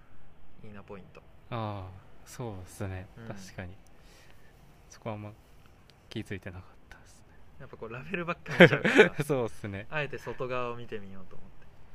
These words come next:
Speaker 2: ああ、じゃあ、このちょっと細かいところ、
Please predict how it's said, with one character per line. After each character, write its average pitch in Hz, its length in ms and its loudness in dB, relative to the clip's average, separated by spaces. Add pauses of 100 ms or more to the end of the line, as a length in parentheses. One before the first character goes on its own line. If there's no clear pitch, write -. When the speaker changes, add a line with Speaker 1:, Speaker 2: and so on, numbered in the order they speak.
(1300)
Speaker 2:
あ 104 200 -4
あ、 - 40 -8
じ - 120 -6
ゃ 98 220 -2
あ、 101 40 -4 (840)
こ 143 80 4
の 135 40 2
ち 147 100 -4
ょ 170 40 0
っ - 60 2
と - 100 -2
細 110 240 0
か 110 140 2
い 95 80 -2
と 107 120 0
こ 104 120 -2
ろ、 98 180 -4